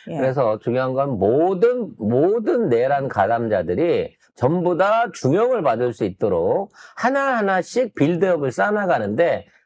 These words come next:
Speaker 2: 한독수한테는 협조하면 구형을 때려줄 거야라고 하는 무언의 메시지를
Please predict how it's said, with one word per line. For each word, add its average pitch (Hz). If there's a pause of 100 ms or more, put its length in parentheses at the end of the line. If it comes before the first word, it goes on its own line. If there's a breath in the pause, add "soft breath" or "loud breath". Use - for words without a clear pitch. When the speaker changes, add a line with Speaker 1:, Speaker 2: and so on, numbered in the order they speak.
Speaker 2:
한독수한테는 135 (300 soft breath)
협조하면 214 (720)
구형을 170
때려줄 185
거야라고 135
하는 160
무언의 139
메시지를 127